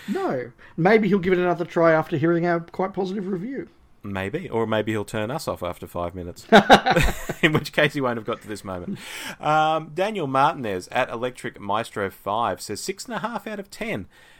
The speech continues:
Speaker 2: Amusing galaxy-esque robots." And by that, I think he means Greatest Show in the Galaxy, 'cause he, he posted a picture from Greatest Show in the Galaxy.
Speaker 1: Yep.
Speaker 2: Um, "and some interesting ideas, particularly with the ends justifying the means.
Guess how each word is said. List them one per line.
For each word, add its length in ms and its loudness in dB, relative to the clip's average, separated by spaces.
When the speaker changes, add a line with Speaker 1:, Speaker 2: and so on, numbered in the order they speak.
Speaker 2:
Amusing 600 -6
galaxy-esque 920 -6
robots." 720 -2
And 140 -8
by 160 4
that, 180 0
I 60 2
think 220 -8
he 100 -8
means 200 -8
Greatest 320 -4
Show 180 -6
in 60 -8
the 60 -10
Galaxy, 460 -10
'cause 240 -16
he, 260 -12
he 100 -14
posted 420 -8
a 40 -10
picture 300 -14
from 160 -16
Greatest 340 -12
Show 140 -12
in 80 -14
the 40 -16
Galaxy. 480 -12
Speaker 1:
Yep. 260 -2
Speaker 2:
Um, 360 0
"and 200 -4
some 180 -6
interesting 420 -4
ideas, 480 -2
particularly 720 -6
with 220 -6
the 160 -10
ends 400 -6
justifying 680 -6
the 60 -4
means. 540 -8